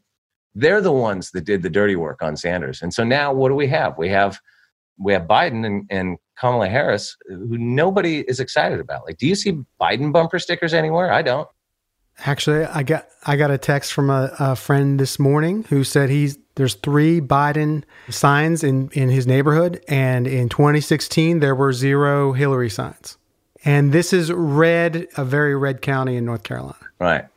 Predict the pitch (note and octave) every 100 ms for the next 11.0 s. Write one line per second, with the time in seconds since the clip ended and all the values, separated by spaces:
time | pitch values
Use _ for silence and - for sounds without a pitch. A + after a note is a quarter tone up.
0 | _ _ - D#3 D3+ C#3+ D3 D3 F3 F#3+
1 | F3 D3+ D#3 C3 - G#2 F#2+ F#2+ D#2+ F#2+
2 | F#2+ C#2+ D2 C#2 D#2+ G#2 - _ _ _
3 | _ _ - - - F3 - F3+ G3+ -
4 | - E3 E3+ E3 - E3 D#3+ E3 C#3+ C3+
5 | C#3 C#3+ C#3+ C3 - C#3 B2+ A#2+ A2+ A#2+
6 | - _ _ _ - C#3+ C#3 E3 - F3+
7 | D#3+ D3+ C3 C3+ C3+ C3+ A#2+ B2+ C3 C3+
8 | C3+ _ _ _ _ _ _ _ _ _
9 | - D3+ D3+ D3 D3 C#3+ D3+ C#3 C3+ -
10 | C#3+ C#3 C#3 C3+ D3 C3+ B2+ A#2+ A2 A2+